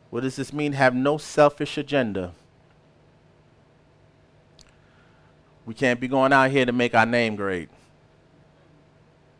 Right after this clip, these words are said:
to be getting money. Yes, there is no prosperity gospel, but one of the benefits of it is to be blessed,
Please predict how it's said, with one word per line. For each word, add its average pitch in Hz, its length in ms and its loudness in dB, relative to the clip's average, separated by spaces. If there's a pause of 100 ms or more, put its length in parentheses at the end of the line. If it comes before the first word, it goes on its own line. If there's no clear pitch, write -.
(920)
to 135 80 -18
be 127 100 -8
getting 120 240 0
money. 117 420 0 (840)
Yes, 131 580 0 (380)
there 117 180 -2
is 139 180 -2
no 147 500 0
prosperity 139 680 0
gospel, 156 580 2 (640)
but 135 240 0
one 120 180 -2
of 143 120 -4
the 165 60 -4
benefits 151 540 -4
of 151 160 -2
it 175 200 -4
is 131 140 -4
to - 140 -12
be 143 140 -6
blessed, 139 680 0